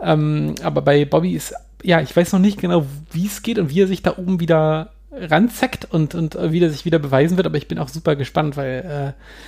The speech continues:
das kann er ja alles nicht auf sich sitzen lassen an der Stelle.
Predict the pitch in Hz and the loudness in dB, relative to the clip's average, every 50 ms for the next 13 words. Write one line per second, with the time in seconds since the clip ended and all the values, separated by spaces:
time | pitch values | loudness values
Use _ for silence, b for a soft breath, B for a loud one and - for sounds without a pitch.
0 | B B B B B 135 - - - - 170 196 202 196 190 185 185 196 202 185 | B B B B B -12 -12 -6 -2 0 2 4 4 4 4 4 4 4 2 2
1 | 165 196 196 202 180 165 - 185 170 226 226 - - 175 190 - 135 131 143 143 | 2 2 2 0 0 0 0 0 2 0 0 0 0 0 2 2 2 0 -2 -4
2 | 139 143 156 - 147 135 135 139 139 | -4 -6 -4 -4 -2 -2 -2 -4 -6